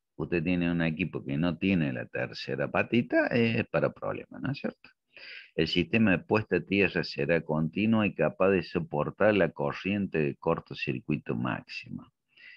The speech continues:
Eso depende, o sea, usted no ponga la mano en el fuego de que, eh, la sección del conductor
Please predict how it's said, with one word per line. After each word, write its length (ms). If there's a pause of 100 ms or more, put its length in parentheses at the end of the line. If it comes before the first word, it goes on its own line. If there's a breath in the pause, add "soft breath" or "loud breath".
(500 loud breath)
Eso 680 (320)
depende, 600
o 80
sea, 680
usted 260
no 200
ponga 260
la 140
mano 260
en 60
el 100
fuego 520
de 200
que, 520 (100)
eh, 360
la 140
sección 500
del 140
conductor 720